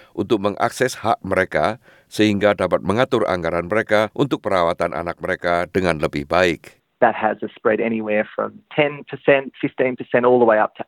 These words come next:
Speaker 2: eighty-five percent of their childcare costs can be covered depending on their eligibility and how the government has checked what they can access.
Speaker 1: Sam Skippen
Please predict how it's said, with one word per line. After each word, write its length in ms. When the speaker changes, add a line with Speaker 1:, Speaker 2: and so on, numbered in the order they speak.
Speaker 2:
eighty-five 480
percent 400
of 160
their 320
childcare 480
costs 400
can 240
be 80
covered 400
depending 480
on 320
their 160
eligibility 720
and 320
how 240
the 80
government 400
has 240
checked 240
what 240
they 80
can 160
access. 400
Speaker 1:
Sam 320
Skippen 560